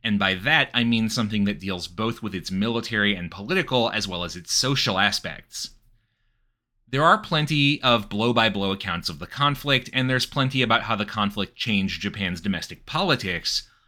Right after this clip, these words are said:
for example, by triggering the massive Hibiya riots when it was revealed that the peace deal was not as favorable for Japan as jingoistic war propaganda had led the masses to assume.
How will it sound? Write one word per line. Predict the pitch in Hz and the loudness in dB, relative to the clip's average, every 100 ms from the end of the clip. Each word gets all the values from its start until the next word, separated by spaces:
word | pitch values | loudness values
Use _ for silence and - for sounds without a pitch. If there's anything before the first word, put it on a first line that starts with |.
| _ | _
for | 139 127 | -2 -2
example, | 123 120 117 110 107 | 0 2 2 2 0
by | 101 101 | 0 0
triggering | - 110 98 98 98 | -2 -4 0 2 2
the | 95 | 0
massive | 90 85 - 85 | 0 -2 -4 -6
Hibiya | - 90 123 180 139 | -6 -4 0 2 4
riots | 104 92 90 85 - - _ _ | 2 2 0 -4 -8 -10 _ _
when | 120 123 | -2 0
it | |
was | 127 110 | 0 0
revealed | 120 104 107 104 | 0 0 0 0
that | 101 - | -2 -4
the | |
peace | 113 117 104 | -6 -4 -2
deal | - 107 104 | -2 -2 -2
was | 98 | -2
not | 101 92 | -2 -2
as | 92 - | -2 -2
favorable | 127 131 123 110 107 | -2 0 0 0 0
for | 104 | -4
Japan | 101 98 98 95 90 87 - _ _ | -4 -4 -4 -2 -2 -4 -8 _ _
as | 117 107 | -4 -2
jingoistic | 123 120 113 104 - 101 | 0 2 2 0 -2 -6
war | 92 92 | -4 -4
propaganda | 92 90 82 85 151 214 147 117 | -2 -4 -4 -2 0 2 2 2
had | 120 107 | 0 -2
led | 104 | -2
the | 101 | 2
masses | 98 95 - 90 - | 2 2 -2 -6 -6
to | 85 | -6
assume. | 80 147 123 82 71 | -4 -2 -2 -4 -8